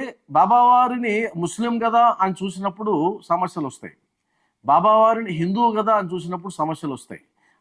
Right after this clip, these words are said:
ఆయనకు ఏ మతము ఏ కులము అంటగట్టకుండా భక్తుల విషయాల్లో భిన్నాభిప్రాయాలు ఉన్నాయి, వారి వారి అభిప్రాయాలకు విలువనిచ్చి వారి వారి పద్ధతుల్లో బాబావారిని ఆరాధించుకోవచ్చు. అందులో ఎలాంటి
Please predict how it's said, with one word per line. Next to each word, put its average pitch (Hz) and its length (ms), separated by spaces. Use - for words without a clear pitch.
ఆయనకు 220 500
ఏ 170 40
మతము 196 400
ఏ 170 60
కులము 175 320
అంటగట్టకుండా 143 880
భక్తుల 202 420
విషయాల్లో 196 540
భిన్నాభిప్రాయాలు 165 880
ఉన్నాయి, 165 260
వారి 180 340
వారి 160 240
అభిప్రాయాలకు 180 800
విలువనిచ్చి 160 580
వారి 180 400
వారి 185 300
పద్ధతుల్లో 151 500
బాబావారిని 143 600
ఆరాధించుకోవచ్చు. 123 920
అందులో 123 260
ఎలాంటి 147 480